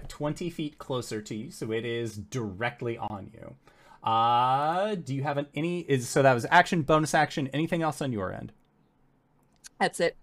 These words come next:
Speaker 1: Okay, sounds good. Now that it is directly on you, it is going to go, uh, and try and do a bite towards you. Uh, so does a fourteen hit?
Speaker 2: It does.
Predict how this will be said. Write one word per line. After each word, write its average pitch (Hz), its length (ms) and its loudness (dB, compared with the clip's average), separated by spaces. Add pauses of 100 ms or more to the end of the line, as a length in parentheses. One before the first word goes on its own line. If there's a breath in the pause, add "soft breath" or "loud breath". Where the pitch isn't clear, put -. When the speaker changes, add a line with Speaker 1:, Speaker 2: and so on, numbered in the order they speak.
(140)
Speaker 1:
Okay, 131 180 -2
sounds 123 360 -4
good. 196 320 -2
Now 135 220 2
that 143 220 2
it 135 220 -2
is 127 360 -2
directly 120 680 -2
on 120 240 2
you, 175 220 -4
it 107 100 -6
is 104 140 -4
going 101 260 -6
to - 80 -14 (160)
go, 110 440 -2 (360 loud breath)
uh, 123 300 6
and 131 180 -2
try 120 320 4
and 143 240 -2
do 147 140 2
a 170 80 4
bite 147 500 2
towards 101 420 -4
you. 139 280 -8 (360 soft breath)
Uh, 143 460 2
so 214 720 0
does 185 640 -2 (100)
a 175 400 0
fourteen 202 800 -4
hit? - 380 -10 (520)
Speaker 2:
It 180 240 -8
does. - 520 -6